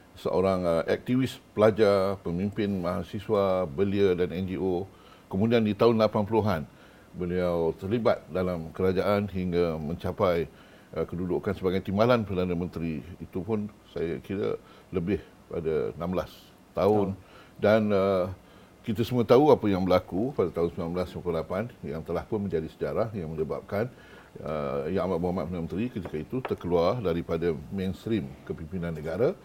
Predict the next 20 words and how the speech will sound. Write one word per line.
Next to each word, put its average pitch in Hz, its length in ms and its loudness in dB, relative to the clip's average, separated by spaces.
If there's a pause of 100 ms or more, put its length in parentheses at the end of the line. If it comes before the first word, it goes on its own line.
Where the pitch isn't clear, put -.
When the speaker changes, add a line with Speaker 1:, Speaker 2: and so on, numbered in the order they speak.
(300)
Speaker 1:
dan, 98 380 2
eh, 92 80 0
kemudiannya 101 500 0
masuk 92 300 -2
penjara, 123 320 6
keluar 90 240 0
penjara, 107 400 4
memimpin 95 500 0
gerakan 85 400 -2
reformasi 117 600 -4 (260)
sehinggalah 107 640 2
akhirnya, 98 640 -2 (420)
eh, 73 400 -4 (140)
mengambil 90 420 -2
masa 104 380 2
dua 95 120 0
puluh 123 180 0
tiga 120 200 2
tahun 151 300 6
sebenarnya. 87 460 -4